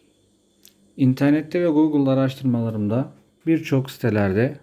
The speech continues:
Aptamil'in köpürmesinden kaynaklı, kalıntılarından kaynaklı birçok şikayet oluşturulmuş.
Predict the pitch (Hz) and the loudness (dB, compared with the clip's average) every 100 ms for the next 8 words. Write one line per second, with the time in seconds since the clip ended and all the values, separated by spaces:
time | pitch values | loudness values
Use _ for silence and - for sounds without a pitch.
0 | - 135 135 156 147 120 135 - _ _ | -6 -4 -4 0 2 2 0 -6 _ _
1 | _ _ _ _ _ _ _ 139 135 131 | _ _ _ _ _ _ _ -4 0 4
2 | 131 120 131 127 131 120 117 98 98 95 | 2 2 -2 -2 -2 -4 -6 -4 -4 -6
3 | 98 107 117 _ _ _ _ _ _ _ | -6 -6 -8 _ _ _ _ _ _ _
4 | _ _ _ _ _ _ - 120 127 139 | _ _ _ _ _ _ 0 2 2 0
5 | 135 131 135 135 120 104 101 98 123 143 | 0 2 4 2 0 -2 -2 -4 -4 -4
6 | 139 139 123 - 131 123 107 95 - 95 | -4 -6 -8 -4 -4 -2 -4 -8 -10 -8
7 | 90 131 - - | -4 -4 -6 -14